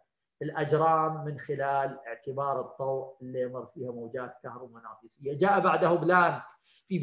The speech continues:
بداية القرن العشرين، بلانك ألف وتسعمية، ووضع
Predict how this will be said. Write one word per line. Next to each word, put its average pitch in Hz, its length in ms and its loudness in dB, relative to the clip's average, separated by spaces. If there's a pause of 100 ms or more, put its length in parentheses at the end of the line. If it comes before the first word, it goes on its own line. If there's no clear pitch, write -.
بداية 190 300 6
القرن 170 380 2
العشرين، 139 600 -6
بلانك 127 360 -6 (120)
ألف 160 180 -4
وتسعمية، 143 840 -6 (360)
ووضع 185 1080 6